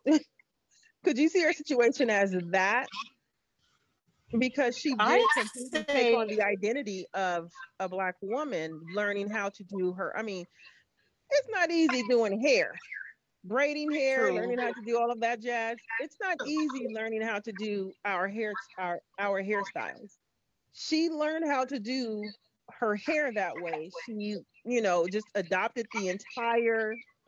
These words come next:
Speaker 1: aesthetic of, of a Black woman. And she went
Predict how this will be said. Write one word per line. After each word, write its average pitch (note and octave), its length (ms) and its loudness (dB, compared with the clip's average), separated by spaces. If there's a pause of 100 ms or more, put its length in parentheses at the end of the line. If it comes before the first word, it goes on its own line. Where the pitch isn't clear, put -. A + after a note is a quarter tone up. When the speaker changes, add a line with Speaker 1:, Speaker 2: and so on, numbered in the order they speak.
(160)
Speaker 1:
aesthetic B3 540 -2
of, G3 160 -6 (580)
of F#3+ 80 -10
a F#3+ 80 0
Black F#3 320 0
woman. A#3+ 480 2 (960)
And B3 240 0
she B3 420 -6
went A#3+ 240 0